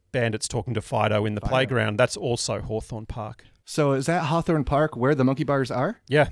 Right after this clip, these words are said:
Speaker 1: that's
Speaker 2: They
Speaker 1: the
Speaker 2: just
Speaker 1: one.
Speaker 2: have to keep walking to the other side of it?
Speaker 1: Yeah, that's it.
Speaker 2: Okay.
Speaker 1: Yeah, yeah. So once again, another, um, highly desirable suburb of Brisbane now, um, located right by the river. Um, so, you know, some great things to do in Hawthorn are,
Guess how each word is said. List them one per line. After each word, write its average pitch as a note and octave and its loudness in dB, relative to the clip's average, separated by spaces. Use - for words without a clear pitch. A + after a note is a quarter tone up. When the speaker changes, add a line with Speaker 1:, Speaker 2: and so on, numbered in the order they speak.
Speaker 1:
that's C3+ 0
Speaker 2:
They A#2+ 2
Speaker 1:
the B2 2
Speaker 2:
just A#2 0
Speaker 1:
one. A#2+ 4
Speaker 2:
have A#2+ 0
to A2+ -2
keep B2 -4
walking B2 0
to A#2+ 2
the B2+ 0
other A#2 -4
side C#3 0
of E3 -2
it? G3 -8
Speaker 1:
Yeah, A#2+ 4
that's D3+ -2
it. E3 2
Speaker 2:
Okay. D3 -8
Speaker 1:
Yeah, B2 2
yeah. A#2 0
So D#3 8
once F3+ 8
again, D3+ 6
another, C#3 10
um, A#2 6
highly B2+ 4
desirable A#2 4
suburb A2+ 0
of G#2 -16
Brisbane A#2 -2
now, A#2 0
um, G#2+ 0
located A#2+ 2
right A#2 4
by A#2 2
the G#2 -2
river. A2+ 0
Um, A#2+ -8
so, - -4
you A#2+ 2
know, A#2 0
some A#2+ -4
great B2 4
things A2+ -4
to A#2+ -10
do A2+ 0
in G#2+ -2
Hawthorn A2 0
are, G#2+ -6